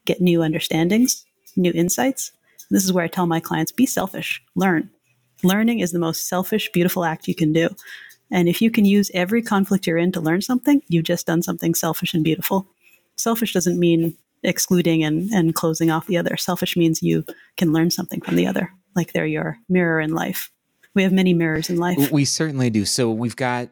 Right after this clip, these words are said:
Speaker 2: so you laid out, and as soon as you said tools, I thought of this bag of tools. And as engineers, we, we love our tools. And the first tool I think you laid out so nicely, just to make sure I've,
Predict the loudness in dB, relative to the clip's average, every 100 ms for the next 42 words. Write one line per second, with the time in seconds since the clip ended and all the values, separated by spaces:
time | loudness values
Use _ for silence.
0 | -8 -2 -2 0 0 0 -2 -2 -4 -2
1 | -2 0 0 2 2 2 0 -2 -6 0
2 | 2 2 0 -2 -2 -4 -2 -2 -4 -2
3 | -4 -4 -4 -8 -6 0 2 2 2 0
4 | 0 -2 -2 0 2 0 0 0 -2 -4
5 | -16 -8 -2 0 2 2 -2 -2 -4 -2
6 | -4 -6 -2 0 0 -2 -2 -2 -2 -2
7 | -4 -2 -2 -2 -4 0 0 0 -2 -2
8 | -4 -4 -2 -2 -2 -2 -2 -2 -6 -18
9 | -10 -4 -2 0 0 0 -2 -2 -2